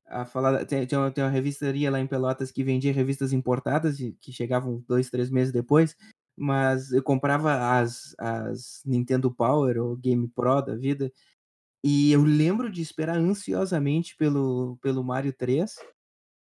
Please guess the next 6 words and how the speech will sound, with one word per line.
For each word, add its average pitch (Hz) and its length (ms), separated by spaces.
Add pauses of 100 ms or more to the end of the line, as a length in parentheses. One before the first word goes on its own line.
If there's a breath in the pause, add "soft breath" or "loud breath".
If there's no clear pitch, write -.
(120)
e 165 180
aí 170 380
uma 208 240
viagem 160 800 (300)
que 135 100
nós, 135 420